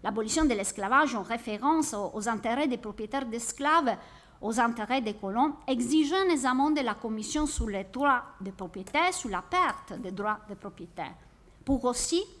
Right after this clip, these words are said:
il était juste que la France, qui avait réglé le commerce des esclaves et la culture des Antilles par les mains des esclaves,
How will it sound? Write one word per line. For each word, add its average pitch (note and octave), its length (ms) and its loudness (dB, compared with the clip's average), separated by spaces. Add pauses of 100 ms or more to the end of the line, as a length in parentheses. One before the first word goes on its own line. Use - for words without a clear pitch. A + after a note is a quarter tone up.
(340)
il A#3+ 120 -2
était D#4 200 -2
juste C4+ 420 -6
que - 80 -12
la E3+ 140 -8
France, C4 500 -2
qui F#3+ 60 -14
avait F3 160 -10
réglé A3+ 480 -2
le A#3 180 -4
commerce G#3+ 380 -6
des F#3+ 260 -8
esclaves G#3+ 540 0 (360)
et - 40 -6
la F#3 140 -4
culture G3+ 840 -4
des F#3 240 -8
Antilles A#3+ 580 -2 (220)
par G3 140 -4
les G3 120 -2
mains A#3 340 2 (300)
des F#3+ 320 -6
esclaves, C4 640 0